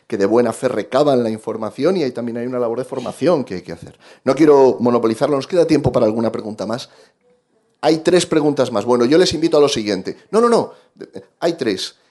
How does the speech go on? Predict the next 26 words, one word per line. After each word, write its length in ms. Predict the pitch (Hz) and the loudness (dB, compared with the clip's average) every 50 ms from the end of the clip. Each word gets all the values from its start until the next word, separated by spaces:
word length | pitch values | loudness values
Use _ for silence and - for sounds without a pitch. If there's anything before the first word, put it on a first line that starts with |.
| _ | _
¿Les 160 | - 117 113 - | -10 -8 -2 0
parece 260 | 139 143 147 160 170 | 0 0 2 2 2
bien 140 | 170 175 170 | 0 2 2
que 80 | 180 | 2
agotemos 420 | 165 147 147 147 156 147 147 147 147 | 4 4 4 4 4 2 2 2 2
las 180 | 131 131 - | 0 0 0
tres? 380 | - 147 160 185 - - - _ - | 0 0 0 0 0 -6 -12 _ -6
¿Aguantan 480 | 113 117 127 143 143 139 - 147 143 139 | -2 0 2 2 2 4 2 2 2 2
cinco 320 | - 147 143 139 143 139 | 0 -2 0 2 2 2
minutos 420 | 139 135 139 139 127 135 131 123 | 2 2 2 2 2 2 0 0
antes 300 | 131 117 127 135 135 123 | 0 -2 -2 -4 -4 -2
de 100 | 117 117 | 2 2
ir 400 | 123 131 131 127 123 113 - - _ _ - | 4 4 4 4 2 0 -4 -10 _ _ -4
a 80 | - 120 | 0 2
la 120 | 117 113 | 2 2
pausa 260 | 117 123 123 120 123 | 2 0 -2 0 0
de 60 | 117 117 | 0 0
la 100 | 117 113 | 0 0
comida? 220 | 113 123 127 113 | 0 0 0 0
Bien, 160 | 104 95 95 98 | 0 -2 0 2
vamos 260 | 120 127 127 127 139 | 2 2 2 2 0
a 20 | |
agotar 280 | 120 123 120 123 120 117 | 2 2 2 2 2 0
entonces 220 | 117 120 120 - 113 | -2 -6 -8 -8 -6
las 180 | 113 110 - - | -8 -8 -6 -6
tres. 260 | 127 127 - - | -6 -6 -6 -6